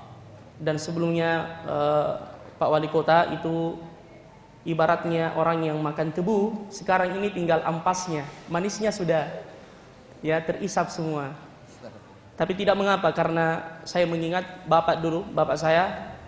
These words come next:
rahimahullah, waktu kami masih aktif ikut, eh, M T Q, Musabaqah Tilawatil Quran, untuk menjaga suara itu salah satu di antara tipsnya adalah tebu.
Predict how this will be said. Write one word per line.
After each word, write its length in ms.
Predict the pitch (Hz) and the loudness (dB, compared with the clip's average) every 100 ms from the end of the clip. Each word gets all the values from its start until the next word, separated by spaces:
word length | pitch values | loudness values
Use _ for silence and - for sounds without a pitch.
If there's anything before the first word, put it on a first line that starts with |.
| 165 | -8
rahimahullah, 840 | - 170 160 165 175 190 - - - - - - | -4 -4 -2 2 2 2 -2 -12 -14 -18 -18 -6
waktu 220 | - 165 175 | 0 0 2
kami 240 | 175 180 | 2 2
masih 480 | 180 170 175 175 165 | 2 0 -2 -4 -2
aktif 380 | - 165 165 147 | -2 -2 -4 -6
ikut, 300 | 165 160 160 160 - - - - - - | -6 0 -2 -2 -14 -16 -20 -20 -18 0
eh, 300 | 156 156 170 | 2 2 0
M 80 | |
T 80 | 170 | -2
Q, 400 | 180 185 202 208 | -2 -2 -2 -4
Musabaqah 480 | 165 - 160 160 165 | -6 -2 0 0 -2
Tilawatil 400 | 165 160 160 165 | 0 2 2 0
Quran, 400 | 156 151 160 196 220 - - - - - - | -4 0 2 2 -4 -12 -16 -18 -20 -20 -6
untuk 240 | 175 175 | -4 -2
menjaga 400 | 175 170 185 185 | -2 2 2 2
suara 380 | 175 180 175 175 | 0 2 2 2
itu 240 | 170 214 | -2 -2
salah 220 | 180 170 160 | -2 0 0
satu 240 | 175 175 | -2 -2
di 80 | 170 | -2
antara 400 | 151 165 165 165 160 | -2 0 2 2 0
tipsnya 400 | 196 - 196 170 | -6 -6 -4 0
adalah 240 | 160 165 | 2 2
tebu. 300 | 185 190 190 | 2 2 2